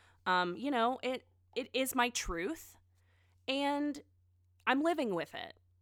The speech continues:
I'm living with it, and I am trying to turn perspective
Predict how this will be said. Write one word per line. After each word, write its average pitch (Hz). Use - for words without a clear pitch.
I'm 214
living 233
with 220
it, 233
and 202
I 220
am 233
trying 285
to 269
turn 220
perspective 175